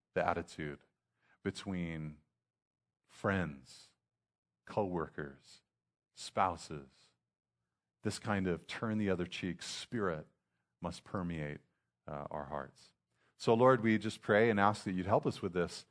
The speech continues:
because there's a lot of difficulty that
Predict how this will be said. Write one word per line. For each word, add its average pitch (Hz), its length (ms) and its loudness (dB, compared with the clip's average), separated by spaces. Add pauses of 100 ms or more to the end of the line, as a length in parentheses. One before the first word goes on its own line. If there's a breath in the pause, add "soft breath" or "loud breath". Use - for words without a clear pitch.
(160)
because 98 440 0 (440)
there's 104 240 -2
a 123 60 0
lot 120 260 6
of 104 100 2
difficulty 95 720 -2 (1160)
that 90 340 2